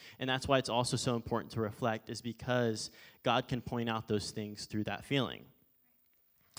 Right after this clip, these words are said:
But again, anger is never a way to justify the feelings. So as we're talking about this, I want you guys to know it's never okay to justify actions or words that hurt other people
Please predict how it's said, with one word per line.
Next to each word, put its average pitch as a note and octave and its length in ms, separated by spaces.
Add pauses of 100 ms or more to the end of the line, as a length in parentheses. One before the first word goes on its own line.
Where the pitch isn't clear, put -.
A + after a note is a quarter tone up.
(880)
But C3+ 160
again, B2 420
anger B2+ 240
is A#2+ 160
never A#2+ 260
a A#2 60
way A2 240
to A2 120
justify G2+ 920 (280)
the A2+ 80
feelings. G#2+ 380
So A2+ 160
as B2+ 220
we're C#3 80
talking B2+ 320
about A2 160
this, A2 160
I A2+ 60
want A2+ 200
you - 60
guys A#2+ 160
to A#2 60
know A2+ 140
it's G#2 160
never B2 460 (240)
okay B2+ 320
to A#2+ 100
justify A#2+ 720
actions B2 600
or A2 220
words A#2+ 680 (180)
that A#2 140
hurt B2 220
other A#2 220
people D#3 680